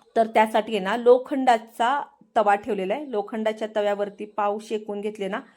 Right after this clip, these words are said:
तर, अ, त्याची टेस्ट काही वेगळीच असते बघा. आता लोखंडाच्या तव्यावर थोडंसं तेल घातलेलं आहे, पावभाजीतला थोडासा मसाला घेतलेला आहे, लाल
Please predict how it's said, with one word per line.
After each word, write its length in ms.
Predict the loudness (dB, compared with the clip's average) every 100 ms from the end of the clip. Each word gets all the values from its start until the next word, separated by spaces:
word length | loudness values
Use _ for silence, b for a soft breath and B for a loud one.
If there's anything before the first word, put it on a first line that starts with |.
| b b b _ 0
तर, 140 | 2
अ, 260 | 4 4 0 b b b b _ _ -10
त्याची 240 | -4 -4 -4 2
टेस्ट 300 | 4 4 0
काही 200 | 2 2
वेगळीच 380 | 4 0 0 0
असते 260 | -2 -2 -6
बघा. 220 | -4 -6 B B B
आता 380 | -6 0 2 2 2
लोखंडाच्या 520 | -2 -2 -6 -4 -4 -2
तव्यावर 220 | -2 -2 -2
थोडंसं 360 | -2 -2 -6
तेल 260 | -6 -4 -4
घातलेलं 360 | -8 -6 -6
आहे, 100 | -6 -10 b b b _ _
पावभाजीतला 720 | 4 4 4 0 -2 -6 -2 -4
थोडासा 400 | 0 0 0 -2
मसाला 440 | -2 -2 -2 0 0
घेतलेला 320 | -2 -4 -4
आहे, 100 | 0
लाल 160 | 0